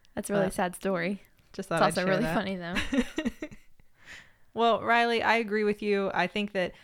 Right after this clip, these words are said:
Speaker 2: while I am generally against Twitter fighting, I think you were fighting a good fight.
Speaker 1: This was called for. This
Speaker 2: Yeah,
Speaker 1: is
Speaker 2: it was, that's
Speaker 1: necessary.
Speaker 2: an important cause.
Speaker 1: Yeah.
Speaker 2: I don't blame you for standing up to what sounds like a very,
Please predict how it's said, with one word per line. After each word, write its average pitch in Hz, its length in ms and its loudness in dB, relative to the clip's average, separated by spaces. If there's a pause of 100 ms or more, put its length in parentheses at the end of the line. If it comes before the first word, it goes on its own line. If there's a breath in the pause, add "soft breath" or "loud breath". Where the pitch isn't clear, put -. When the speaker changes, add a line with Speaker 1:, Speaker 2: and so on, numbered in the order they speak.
(100 soft breath)
Speaker 2:
while 202 180 4
I 202 60 4
am 196 280 2 (160)
generally 233 560 4
against 185 580 -2 (280)
Twitter 202 260 2
fighting, 175 540 2 (640)
I 190 40 -2
think 185 160 -2
you 190 60 0
were 185 60 0
fighting 185 260 2
a 180 40 -4
good 180 180 -2
fight. 160 420 -2
Speaker 1:
This 254 100 -4
was 214 100 -6
called 190 360 0
for. 185 300 -6
This 214 80 -2
Speaker 2:
Yeah, 180 260 2
Speaker 1:
is 190 60 -2
Speaker 2:
it 180 40 -2
was, 180 100 -2
that's - 100 -4
Speaker 1:
necessary. 202 160 0
Speaker 2:
an 202 60 2
important 196 440 0
cause. 165 460 -2
Speaker 1:
Yeah. 208 200 2
Speaker 2:
I 175 60 2
don't 180 160 0
blame 170 240 -2
you 170 140 -4
for 180 120 -8
standing 165 380 -4
up 156 200 -6
to 165 220 -6 (360 soft breath)
what 370 160 -4
sounds 226 260 0
like 208 160 0
a 196 80 0
very, 170 460 0